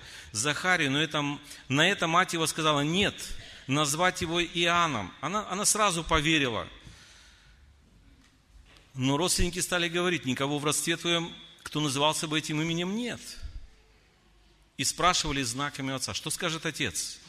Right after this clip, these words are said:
Э, наверное, тоже как сурдопереводом пользовались или определёнными знаками. Но он написал на табличке, написано, что «Иоанн — имя ему».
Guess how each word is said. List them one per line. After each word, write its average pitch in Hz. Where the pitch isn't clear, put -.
Э, 104
наверное, 139
тоже 156
как 139
сурдопереводом 143
пользовались 135
или 127
определёнными 131
знаками. 147
Но 139
он 190
написал 196
на 175
табличке, 170
написано, 147
что 143
«Иоанн — 147
имя 143
ему». 95